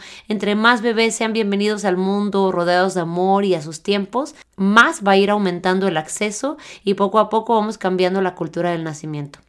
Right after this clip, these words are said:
También aprovecho para invitar a quienes puedan apoyar este proyecto de forma financiera a que se unan a la comunidad de Patreon. Ahí voy a estar compartiendo un poco de contenido exclusivo muy pronto,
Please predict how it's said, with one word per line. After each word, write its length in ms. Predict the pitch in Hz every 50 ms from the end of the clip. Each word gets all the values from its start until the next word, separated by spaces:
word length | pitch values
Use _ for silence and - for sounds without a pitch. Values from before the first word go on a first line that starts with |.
| _ _ _
También 260 | - 202 220 254 294
aprovecho 460 | 339 - 277 240 214 214 208 - 269
para 140 | 269 233 196
invitar 380 | 185 175 175 180 - 196 202 - -
a 120 | 190 185
quienes 280 | - 185 175 175 170 -
puedan 420 | _ - 220 220 220 214 254 262
apoyar 400 | 262 247 - 185 175 175 180 185
este 200 | 202 196 - 208
proyecto 440 | - 196 185 180 180 180 - - 165
de 80 | 160
forma 300 | 156 - 180 175 196 202
financiera 720 | 196 - 190 180 170 165 165 - - 180 180 196 233 254 - - - - - - -
a 80 | 202
que 100 | 190 208
se 100 | 202 -
unan 320 | 202 185 208 220 233 247 233
a 60 | 196
la 140 | 175 175 175
comunidad 400 | - 175 175 175 175 175 180 180
de 80 | 185
Patreon. 600 | 185 - 247 262 262 - - 196 185 170 165 156 _ _ _ - - - - - _ -
Ahí 180 | 180 196 214
voy 160 | 220 247 262
a 40 | 254
estar 260 | 240 - 226 214 220
compartiendo 540 | - 240 220 - 202 185 190 196 196 196 208
un 100 | 202 190
poco 260 | - 196 190 - 214
de 200 | 202 196 185 190
contenido 480 | - - 175 170 175 160 165 175 170 180
exclusivo 680 | 185 - - - 185 170 - - 208 196 185 185 185 185
muy 180 | 185 180 170
pronto, 500 | 170 - 196 196 196 190 - 269 - -